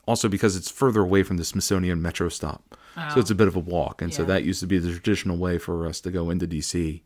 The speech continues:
Speaker 1: But yeah, the, the thing that I really enjoy in the National Gallery is, uh, one, the, uh, Alexander Calder stuff.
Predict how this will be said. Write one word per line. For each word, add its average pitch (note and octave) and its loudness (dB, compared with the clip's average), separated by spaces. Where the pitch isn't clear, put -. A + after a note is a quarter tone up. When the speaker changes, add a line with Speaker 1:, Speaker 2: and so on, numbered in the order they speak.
Speaker 1:
But F#2 0
yeah, G#2+ 4
the, G2+ 6
the G2+ 0
thing A#2 2
that G2+ 0
I G2 2
really A2 6
enjoy F#2+ 4
in A2+ 6
the G#2+ 6
National G2 4
Gallery F2 0
is, F#2 4
uh, E2+ -4
one, G2+ 2
the, F2 -2
uh, A1+ -8
Alexander G2 4
Calder F#2 2
stuff. - -6